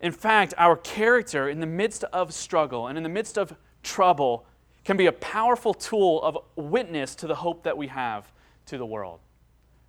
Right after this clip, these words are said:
And it will shape our daily actions. And so this passage addresses three things. First is the pursuit of godly character. He's talking, um, I'm sorry, the first, the, the reason of godly character.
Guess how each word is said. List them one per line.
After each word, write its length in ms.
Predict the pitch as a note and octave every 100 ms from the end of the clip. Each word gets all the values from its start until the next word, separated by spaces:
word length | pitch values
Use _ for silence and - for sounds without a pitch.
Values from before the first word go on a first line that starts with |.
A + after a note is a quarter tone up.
| _ _ _ _ _ _
And 80 | E3
it 60 | D3+
will 80 |
shape 400 | D3 - G#3 G3+ -
our 140 | D3+
daily 460 | C#3 C#3 C3+ C3 B2 _ _ -
actions. 520 | A2+ A2 - F#2+ F#2
And 120 | D3+
so 140 | D3+ F#3+
this 140 | F3+
passage 500 | - G#3 G#3+ G3+ D#3+
addresses 480 | C#3+ D#3+ D#3+ - -
three 220 | - D3+
things. 360 | - C3 G#2 -
First 380 | - G#3 G3 - - - -
is 140 | E3+
the 80 | D#3+
pursuit 520 | - E3 - G#3 G#3
of 140 | D#3+ B2
godly 300 | D3 C3+ C3
character. 580 | - B2 G#2 - G#2 - _ _
He's 160 | E3+ -
talking, 280 | F#3+ F3+ F#3+
um, 160 | E3 D#3 D#3
I'm 80 |
sorry, 180 | D3+ F#3+
the 80 | D#3
first, 240 | - F3
the, 140 | E3 D#3
the 140 | D#3
reason 460 | D3 G3+ A3 F3+ D3+
of 120 | A#2+
godly 280 | C#3 B2+ B2
character. 540 | - A#2+ A2 A2+ F#2+